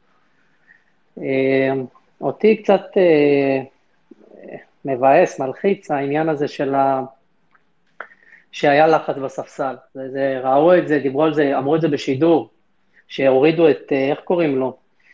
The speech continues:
את, אה, דיברו על זה שהורידו את ה-,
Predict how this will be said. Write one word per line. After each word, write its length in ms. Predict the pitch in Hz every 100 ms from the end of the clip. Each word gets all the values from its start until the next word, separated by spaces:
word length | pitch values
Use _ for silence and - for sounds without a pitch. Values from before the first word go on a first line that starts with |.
| - _ _ 170
את, 220 | - -
אה, 420 | 139 135 131 131 123
דיברו 220 | 127 143
על 80 | 160
זה 80 | 156
שהורידו 460 | 156 135 156 156
את 180 | 131 -
ה-, 460 | 131 127 131 131